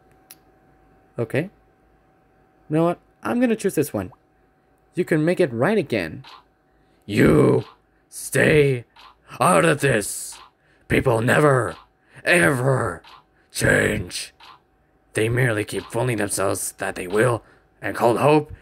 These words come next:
you made your choice for happiness and escape. I didn't know I wouldn't be like this.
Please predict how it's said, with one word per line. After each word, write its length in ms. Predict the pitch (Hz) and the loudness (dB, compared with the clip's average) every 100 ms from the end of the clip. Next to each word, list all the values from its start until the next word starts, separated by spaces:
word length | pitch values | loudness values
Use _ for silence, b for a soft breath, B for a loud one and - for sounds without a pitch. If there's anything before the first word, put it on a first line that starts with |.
| B | B
you 200 | - 107 | -10 -4
made 320 | 135 110 107 101 | -2 -2 -2 -4
your 100 | 101 | -6
choice 360 | - 101 104 | -6 -4 -4
for 200 | - 90 | -4 -4
happiness 500 | 98 107 117 135 - - | -2 -4 -2 -4 -4 -4
and 100 | 110 | -4
escape. 720 | - - - - 190 160 - - _ b b b b b _ _ _ - | -4 -4 0 2 2 0 -8 -16 _ b b b b b _ _ _ -6
I 60 | 120 | -2
didn't 280 | 175 220 | 2 2
know 140 | 190 143 | 0 -2
I 140 | 127 | -2
wouldn't 540 | 120 123 143 131 117 - | -4 -2 -2 -2 -4 -6
be 160 | 117 | -6
like 400 | 98 95 180 - | -4 -2 -2 -2
this. 480 | 95 90 - - - | -2 -2 -4 -10 -16